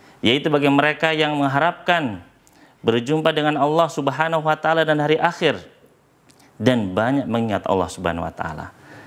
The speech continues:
Oleh karena itu, amalan rutin,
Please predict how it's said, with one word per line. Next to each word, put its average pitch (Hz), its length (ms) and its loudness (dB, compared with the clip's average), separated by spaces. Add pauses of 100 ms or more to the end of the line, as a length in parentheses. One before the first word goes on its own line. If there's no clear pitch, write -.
(260)
Oleh 87 140 -2
karena 92 240 2
itu, 160 400 2 (840)
amalan 147 480 4
rutin, 143 800 4